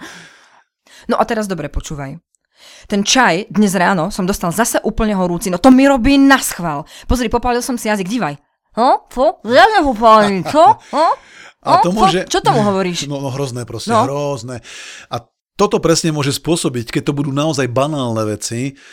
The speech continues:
Speaker 2: a ty ich budeš podávať nafúknuté, akože sa jedná o obrovský problém, to presne môže spôsobiť, že ten dotyčný alebo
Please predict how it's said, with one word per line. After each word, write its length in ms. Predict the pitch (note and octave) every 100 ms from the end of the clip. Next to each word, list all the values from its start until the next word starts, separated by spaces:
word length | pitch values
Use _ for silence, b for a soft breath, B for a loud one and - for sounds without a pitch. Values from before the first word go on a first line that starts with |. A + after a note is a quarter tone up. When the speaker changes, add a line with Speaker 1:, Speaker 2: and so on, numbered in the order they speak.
| B
Speaker 2:
a 100 | B2
ty 140 | A#2+ C3
ich 100 | B2
budeš 220 | B2 A#2
podávať 320 | C3 B2 A2
nafúknuté, 960 | B2 C3 B2 - B2 B2+ A#2+ B2 B2+ B2+ B B B B
akože 480 | B2 A#2+ C3 A#2 A#2+
sa 180 | A2+ A2
jedná 240 | G#2+ G#2+
o 160 | G2+ G2
obrovský 480 | A2+ A#2 A#2 - B2
problém, 460 | B2 A2+ A2+ A2+ B B B -
to 80 |
presne 320 | E3 F#3+ - E3
môže 180 | D3+
spôsobiť, 760 | C3+ - D3+ D3+ B2+ B2+ A#2 _
že 240 | A#2+ A2 A#2+
ten 180 | B2+
dotyčný 480 | A#2 C3 D3 - B2
alebo 220 | A2 A#2